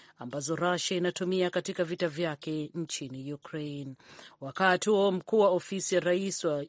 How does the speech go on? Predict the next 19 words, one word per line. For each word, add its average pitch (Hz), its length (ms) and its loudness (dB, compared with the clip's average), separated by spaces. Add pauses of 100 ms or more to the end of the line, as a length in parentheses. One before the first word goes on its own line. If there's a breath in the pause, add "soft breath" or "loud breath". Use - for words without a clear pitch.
(120)
Ukraine 196 480 0
Volodymyr 165 560 0
Zelensky 196 720 -2 (340 loud breath)
amesema 214 420 4
Ukraine 208 560 2
na 202 140 2
Russia 147 500 -2 (320 loud breath)
zilifanya 151 580 0
mabadilishano 175 1040 2
ya 135 120 -8
wafungwa 135 640 -4 (340 loud breath)
ambayo 135 280 -4
ilijumuisha 160 640 0
wanajeshi 165 520 -2
sitini 175 300 -4
na 165 100 0
wanne 160 280 -2
wa 156 120 -4
Ukraine 180 540 -2